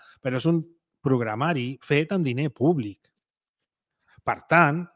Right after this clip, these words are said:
si jo inverteixo diner públic en un programari, me l'has de donar amb codi obert i jo haig de tenir l'obligació com a govern o com a institució pública de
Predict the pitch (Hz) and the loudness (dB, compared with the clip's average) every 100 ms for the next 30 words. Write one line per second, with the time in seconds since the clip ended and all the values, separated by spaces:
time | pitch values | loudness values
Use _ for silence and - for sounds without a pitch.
0 | _ - - 135 120 117 143 151 143 160 | _ -18 -14 -10 -6 -2 0 0 0 -2
1 | 156 143 131 127 113 156 139 113 - 107 | -4 -4 -4 -4 0 0 0 -4 -8 -8
2 | 110 117 123 120 117 117 135 117 156 - | -6 -4 -4 -2 -2 -2 -4 -6 -12 -18
3 | _ - _ _ 117 117 135 139 147 143 | _ -20 _ _ -4 0 0 2 2 2
4 | 143 147 151 - _ - 117 113 110 135 | 2 0 -4 -12 _ -4 -2 -2 -2 0
5 | 165 180 127 120 131 - 127 143 180 185 | 0 0 -2 -4 -8 -8 0 0 0 -2
6 | 170 165 151 131 120 117 - 147 - 120 | -4 0 0 0 -2 -6 -4 -4 -2 -4
7 | 156 151 127 120 107 104 110 113 113 107 | -2 -2 -2 -2 -6 -10 -10 -12 -16 -18
8 | 104 160 151 143 120 110 107 123 160 _ | -6 -6 -4 -6 -4 -6 -10 -12 -14 _
9 | _ - - _ 131 165 | _ -20 -20 _ -2 -2